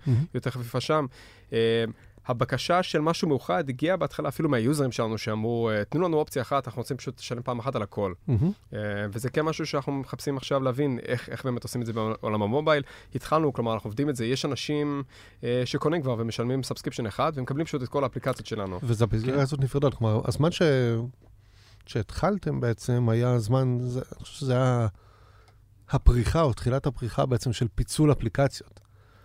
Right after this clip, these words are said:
Speaker 3: כן.
Speaker 1: אה, שהיו הרבה מאוד, אה, גופים, חברות, אפליקציות שניסו לעשות את זה במובייל. לחלקם זה עבד, לחלקם זה עבד קצת פחות.
Speaker 2: כן.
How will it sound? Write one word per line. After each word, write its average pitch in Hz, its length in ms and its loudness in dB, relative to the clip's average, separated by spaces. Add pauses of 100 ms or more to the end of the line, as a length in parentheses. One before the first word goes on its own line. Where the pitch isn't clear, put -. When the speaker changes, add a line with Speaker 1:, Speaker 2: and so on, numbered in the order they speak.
(300)
Speaker 3:
כן. 107 320 0
Speaker 1:
אה, 104 400 0
שהיו 117 340 4
הרבה 110 320 6
מאוד, 120 380 4
אה, 113 640 0 (440)
גופים, 143 400 -2
חברות, 131 560 -2
אפליקציות 131 420 -4
שניסו 107 420 -2
לעשות 127 320 0
את 117 60 -4
זה 110 80 -4
במובייל. 131 640 0 (800)
לחלקם 120 400 0
זה 110 120 4
עבד, 135 380 4
לחלקם 120 460 -4
זה 110 60 -2
עבד 110 300 -2 (960)
קצת - 320 -6
פחות. - 360 0
Speaker 2:
כן. 113 120 -4